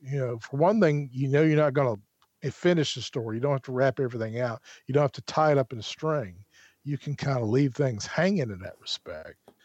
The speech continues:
I think it's, it's easier. Again, sequels, if you're just doing two sequels, sequel tends to be weaker. But if you do a trilogy, you got a, something built over three movies,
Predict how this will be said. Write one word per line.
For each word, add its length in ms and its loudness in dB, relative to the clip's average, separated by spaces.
I 120 0
think 180 2
it's, 260 -2
it's 220 0
easier. 600 4
Again, 380 2
sequels, 840 0
if 120 -20
you're 40 -18
just 180 -10
doing 180 0
two 140 0
sequels, 720 -2
sequel 360 -2
tends 240 0
to 80 -2
be 120 0
weaker. 420 2
But 120 -4
if 80 -6
you 60 -6
do 120 0
a 60 -2
trilogy, 800 2
you 120 -8
got 160 0
a, 220 -2
something 460 -2
built 220 4
over 240 0
three 380 0
movies, 640 0